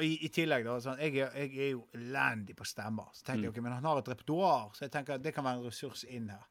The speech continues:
Speaker 2: Mm.
Speaker 1: Men da tror jeg de skulle i gang med feeden sesong to.
Speaker 2: Ja.
Speaker 1: Så jeg tror det var det de brukte som unnskyldning. Eh, kan jo være at han tenkte, "Jeg har overhodet ikke lyst til å jobbe med han bergenseren."
Speaker 2: <laughs>
Speaker 1: Eh, men jeg, eh, jeg prøvde i hvert fall. Jeg sendte mail til han.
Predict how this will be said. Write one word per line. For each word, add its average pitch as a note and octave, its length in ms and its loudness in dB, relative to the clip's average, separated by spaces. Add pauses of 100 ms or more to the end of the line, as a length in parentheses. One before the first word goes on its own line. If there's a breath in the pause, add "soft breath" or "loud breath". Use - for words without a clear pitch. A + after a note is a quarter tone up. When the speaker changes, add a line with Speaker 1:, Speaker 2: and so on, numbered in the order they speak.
(120 loud breath)
Speaker 2:
Mm. C3 220 0
Speaker 1:
Men F3+ 100 -2
da A#3 80 6
tror B3+ 240 0
jeg F#3 80 2
de E3+ 80 -2
skulle F3 160 0
i D#3 80 -6
gang F#3+ 220 0
med C3+ 180 -6
feeden E3 420 -4
sesong A2 380 -6
to. C#4 220 -4 (180)
Speaker 2:
Ja. - 160 0 (260 loud breath)
Speaker 1:
Så - 200 -4
jeg F3 120 4
tror G#3+ 180 6
det E3+ 80 8
var D#3 80 2
det G#3 220 4
de D3+ 100 2
brukte C3+ 320 -4
som F3+ 160 -4
unnskyldning. G3 460 -2 (180)
Eh, G#3 240 4
kan G#3+ 240 8
jo B2+ 80 2
være D3 220 0
at - 100 -8
han B3 100 0
tenkte, F3 380 0
"Jeg E3 80 -6
har F3 160 -2
overhodet F3+ 480 -2
ikke - 160 -6
lyst F3 180 -6
til C3 80 -4
å B2 60 4
jobbe C#3+ 140 0
med B2+ 40 2
han C#3+ 140 0
bergenseren." B2+ 640 -2
Speaker 2:
<laughs> - 100 -8
Speaker 1:
Eh, E3+ 240 8
men G3+ 160 2
jeg, G#3 240 2
eh, F#3+ 240 6
jeg G#3+ 160 6
prøvde B3 320 6
i F3+ 80 2
hvert C3 160 -2
fall. A#3 140 0
Jeg G3+ 80 -2
sendte B3+ 200 -4
mail C#4 300 -4
til - 160 -2
han. A2 140 -4